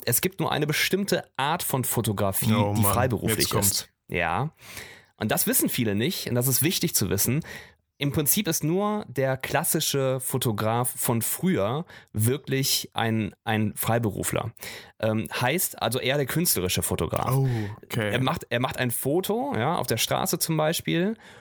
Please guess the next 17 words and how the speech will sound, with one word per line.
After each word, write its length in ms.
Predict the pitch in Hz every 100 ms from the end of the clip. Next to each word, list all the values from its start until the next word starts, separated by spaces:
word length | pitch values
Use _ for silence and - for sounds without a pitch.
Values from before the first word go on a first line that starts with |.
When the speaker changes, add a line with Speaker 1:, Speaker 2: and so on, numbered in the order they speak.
| - -
Speaker 1:
und 340 | 131 131 131
hat 280 | - 139 -
keine 680 | - 156 196 202 190 190 190 _ -
Absicht 580 | 160 - - 160 151
Speaker 2:
Oh 40 | 110
nein. 180 | 107 113
Speaker 1:
oder 120 | 131
hat 120 | 104
keinen 240 | 104 - -
Auftrag 380 | 143 - 110 101
Speaker 2:
<laughs> 0 |
Speaker 1:
bekommen. 400 | 104 82 95 107 - - -
Er 100 | 101
hat 80 | 123
keinen 200 | 160 156
Auftrag 300 | 110 - 92
bekommen. 320 | - - -